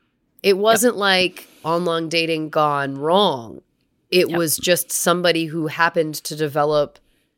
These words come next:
Speaker 1: this obsession with
Speaker 2: Mm-hmm.
Speaker 1: someone from the internet that they hadn't met, then goes out of their way to find them. Like, and to your point that you made earlier, of course, lots of people meet on the internet. I feel like that's, like, the number one way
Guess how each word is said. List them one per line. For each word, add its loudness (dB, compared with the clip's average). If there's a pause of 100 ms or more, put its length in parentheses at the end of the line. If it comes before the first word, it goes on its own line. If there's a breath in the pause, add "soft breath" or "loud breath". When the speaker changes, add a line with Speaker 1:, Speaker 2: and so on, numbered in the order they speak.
(640)
Speaker 1:
this 0
obsession -4 (420)
with -4
Speaker 2:
Mm-hmm. -2
Speaker 1:
someone 0
from -4
the 2
internet -4 (420)
that -4
they 2
hadn't -2
met, -2
then -2
goes -2
out -2
of -4
their 0
way 0
to -2
find -2
them. -4
Like, -6 (800 soft breath)
and 4
to 2
your 2
point -2
that -6
you -2
made 4
earlier, 0
of -2
course, 2
lots 0
of -6
people -4
meet -2
on -2
the -6
internet. -8
I 0
feel 2
like 0
that's, 0
like, -2
the 0
number -2
one -4
way -2